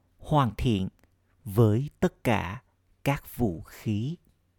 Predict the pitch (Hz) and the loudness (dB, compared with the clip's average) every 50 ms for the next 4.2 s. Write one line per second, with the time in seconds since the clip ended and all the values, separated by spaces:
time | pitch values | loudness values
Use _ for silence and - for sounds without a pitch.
0 | _ _ _ _ _ _ _ _ _ _ _ _ _ _ _ _ _ _ _ _ | _ _ _ _ _ _ _ _ _ _ _ _ _ _ _ _ _ _ _ _
1 | _ _ _ _ _ _ _ _ _ _ _ - 151 143 123 - - - 120 117 | _ _ _ _ _ _ _ _ _ _ _ 6 6 6 6 4 -2 0 0 2
2 | 113 113 110 - _ _ _ _ _ - 139 117 120 131 139 139 120 113 110 101 | 2 0 -2 -4 _ _ _ _ _ 2 2 4 4 4 4 4 4 4 2 -2
3 | 98 - _ _ _ _ - - 110 107 104 107 101 87 80 - 113 113 107 87 | -4 -8 _ _ _ _ -6 -2 0 2 4 4 2 2 0 -2 -2 -2 -2 -2
4 | 80 78 - | -4 -8 -14